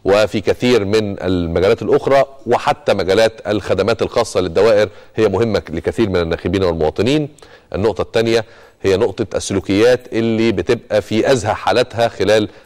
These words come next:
الأسبوع الأخير قبل إجراء العملية الانتخابية. أنتوا عارفين الانتخابات إن شاء الله الأسبوع الجاي زي النهاردة يوم الأحد تمانية وعشرين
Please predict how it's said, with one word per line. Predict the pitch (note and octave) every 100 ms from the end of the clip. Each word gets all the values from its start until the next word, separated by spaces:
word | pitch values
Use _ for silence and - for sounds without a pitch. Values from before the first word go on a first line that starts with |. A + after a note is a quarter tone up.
| -
الأسبوع | E2+ D#2 A2+ G2
الأخير | C#2 - G#2+
قبل | - F#2+ E2+
إجراء | C2+ F2+ F#2+
العملية | D#2 F2+
الانتخابية. | F#2 - E2
أنتوا | G2+ E2
عارفين | C#2+ F#2
الانتخابات | E2 F2 F2
إن |
شاء | - D#2
الله | E2 G2+ - - - - C2+
الأسبوع | D#2 - F#2+
الجاي | F2 E2 D2+ -
زي | F#2+
النهاردة | F2+ D#2+ F#2 E2
يوم | E2+
الأحد | D#2+ G2 E2
تمانية | - F2 F2+
وعشرين | D2+ D#2 G#2 B2+ C3+